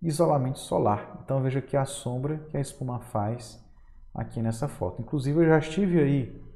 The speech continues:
isso é no interior de São Paulo, uma cidade chamada Pirapora do Bom Jesus.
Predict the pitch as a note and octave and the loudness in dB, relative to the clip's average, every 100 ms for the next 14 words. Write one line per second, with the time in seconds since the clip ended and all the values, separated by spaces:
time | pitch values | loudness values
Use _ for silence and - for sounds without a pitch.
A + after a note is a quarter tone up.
0 | - - - - - A2 C#3 C3+ C3 - | -18 -18 -20 -10 -8 -2 0 0 0 0
1 | C3 B2+ - - D3+ - B2 C#3+ C#3+ - | 2 0 -2 -6 -4 0 2 2 0 -4
2 | A#2 A2+ - A#2+ A2+ - B2 A#2 - B2 | -4 -4 -6 -4 -4 -4 -4 -2 -4 -4
3 | B2 A#2 A2+ A2 B2+ A#2 B2+ F3+ - - | -4 -4 -4 -4 -4 -6 -4 -6 -8 -14